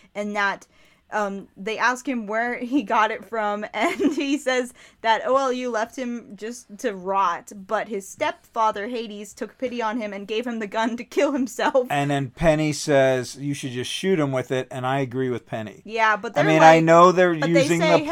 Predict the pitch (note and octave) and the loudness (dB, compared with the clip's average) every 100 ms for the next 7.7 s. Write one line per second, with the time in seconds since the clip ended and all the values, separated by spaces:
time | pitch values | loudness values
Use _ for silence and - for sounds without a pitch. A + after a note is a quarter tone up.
0 | - - D3+ D3+ D3+ C#3+ D3 C#3 C4+ D3+ | 0 4 6 6 4 4 6 6 6 6
1 | C#3+ C#3 D3 B2+ A#2 G#2+ A#2 A#3 B3 A3+ | 8 6 4 0 2 2 0 -2 -2 -6
2 | A3+ C#4 C#4+ B3 B3+ - C#4 C4 G#3+ G3+ | -10 -10 -10 -12 -14 -6 0 6 8 8
3 | F3 G#3+ A3 B3 B3+ A3+ - C4+ B3 B3 | 6 2 2 6 8 8 4 -6 -8 -8
4 | A3+ G#3+ A#3 G3+ G#3+ G3 G#3 F#3 E3+ D3+ | -8 -8 -10 -14 -12 -10 -6 6 8 8
5 | C3+ C3+ - A#2 A2 - E3 F#3+ G3+ G#3+ | 8 6 6 2 0 0 2 6 10 10
6 | G#3+ A3+ A3 G#3+ - A3 G3 F#3 F3 D3+ | 10 8 6 4 0 -6 -6 0 8 10
7 | C#3 B2+ D3+ D#3 D#3 D#3+ | 10 6 2 2 2 2